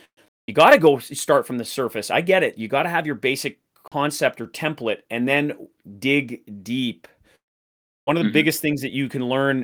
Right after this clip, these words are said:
Speaker 1: is the skill of leaning into these tougher conversations. The end result is you will help these people, whatever their problems are, you will help them. And it, and,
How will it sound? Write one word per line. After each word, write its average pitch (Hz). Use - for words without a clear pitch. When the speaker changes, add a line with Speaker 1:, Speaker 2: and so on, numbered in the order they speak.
Speaker 1:
is 117
the 117
skill 131
of 104
leaning 139
into 117
these 113
tougher 123
conversations. 113
The 139
end 175
result 143
is 127
you 139
will 123
help 180
these 139
people, 110
whatever 123
their 170
problems 156
are, 104
you 113
will 110
help 185
them. 107
And 139
it, 147
and, 147